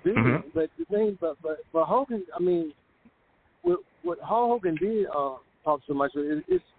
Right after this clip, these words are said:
Speaker 1: when you really think about it, it's incredible what he did because, I mean, Hulkamania was, like, Hulkamania was bigger than life, you mean, in professional wrestling, you mean? And he reinvented himself to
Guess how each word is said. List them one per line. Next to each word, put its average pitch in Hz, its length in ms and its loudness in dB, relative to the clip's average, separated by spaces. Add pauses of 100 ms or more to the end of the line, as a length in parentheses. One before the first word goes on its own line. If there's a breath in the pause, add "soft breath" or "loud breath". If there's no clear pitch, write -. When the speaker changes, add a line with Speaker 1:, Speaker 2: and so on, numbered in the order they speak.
(140)
Speaker 1:
when 180 100 0
you 175 120 -4
really 202 220 -2
think 196 160 -4
about 143 300 -2
it, 131 80 -6 (460)
it's 254 180 0
incredible 214 680 2
what 185 120 4
he 196 180 -4
did 233 240 -4
because, 165 400 2 (720)
I 185 80 2
mean, 196 160 2
Hulkamania 233 680 0
was, 180 180 2
like, 165 220 -2 (880)
Hulkamania 240 560 0
was 185 120 0 (120)
bigger 214 220 0
than 196 180 0
life, 208 260 0
you 175 140 -2
mean, 196 260 -4 (300)
in 160 160 -2
professional 147 500 -4
wrestling, 135 280 -4
you 170 40 -2
mean? 127 140 -6 (840)
And 160 500 2
he 262 220 4
reinvented 214 840 0
himself 165 400 0
to - 100 -20